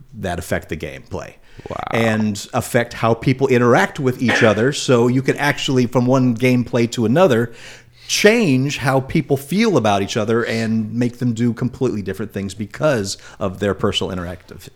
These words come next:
Speaker 1: interactivity.
Speaker 2: I love that there's so many choices like that. Uh, as a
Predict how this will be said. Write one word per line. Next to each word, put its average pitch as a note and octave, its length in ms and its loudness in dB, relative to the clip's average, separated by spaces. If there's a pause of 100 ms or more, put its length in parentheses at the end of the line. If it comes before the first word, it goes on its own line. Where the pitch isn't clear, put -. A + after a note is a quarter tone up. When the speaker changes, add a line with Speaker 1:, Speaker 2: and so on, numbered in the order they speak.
(420)
Speaker 1:
interactivity. G2+ 680 -6
Speaker 2:
I D3 80 4
love B2+ 340 2
that A#2 140 0
there's F#2 180 0
so G#2 320 0
many F#2+ 480 0 (680)
choices F#2+ 500 -2
like G2+ 220 -2
that. G#2 440 -2 (280)
Uh, C#2+ 160 -6
as F2+ 180 -4
a E2+ 140 -6